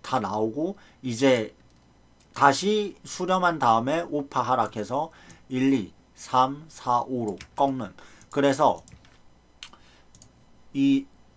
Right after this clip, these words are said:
삼 파가 완성됐으니까, 어, 매물대 구간까지는 본다라는 관점이 하나 있습니다. 지금 현재 이 네 시간 봉 하락 다이버전스가 걸렸거든요. 그래가지고, 그리고 이거 봉도 봉-,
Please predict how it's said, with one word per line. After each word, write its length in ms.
삼 300
파가 240
완성됐으니까, 1160
어, 140
매물대 460
구간까지는 680
본다라는 960
관점이 380
하나 180
있습니다. 500
지금 240
현재 800
이 160
네 200
시간 280
봉 160
하락 300
다이버전스가 880
걸렸거든요. 680
그래가지고, 720
그리고 240
이거 180
봉도 380
봉-, 340